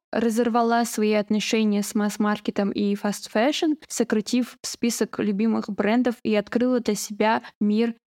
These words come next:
секондов. Так вот, в японском секонде урвала шикарный комбинезон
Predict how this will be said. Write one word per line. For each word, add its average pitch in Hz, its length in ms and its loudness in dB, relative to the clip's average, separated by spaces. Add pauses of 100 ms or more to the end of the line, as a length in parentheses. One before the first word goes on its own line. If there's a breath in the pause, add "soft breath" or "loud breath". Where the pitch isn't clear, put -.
(100)
секондов. 202 640 -2 (180)
Так 240 180 -2
вот, 208 280 -2 (260)
в 214 60 0
японском 233 600 0
секонде 349 840 0
урвала 233 640 2
шикарный 220 1000 -2
комбинезон 196 720 0